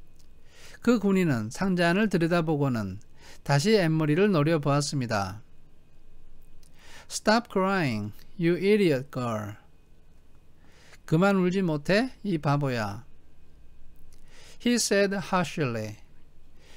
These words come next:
그는 거칠게 소리를 질렀습니다.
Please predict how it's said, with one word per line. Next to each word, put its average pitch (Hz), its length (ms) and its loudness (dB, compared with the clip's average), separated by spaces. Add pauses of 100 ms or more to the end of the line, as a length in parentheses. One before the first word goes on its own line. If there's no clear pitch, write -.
(140)
그는 202 300 4
거칠게 165 500 0
소리를 170 380 2
질렀습니다. 131 920 0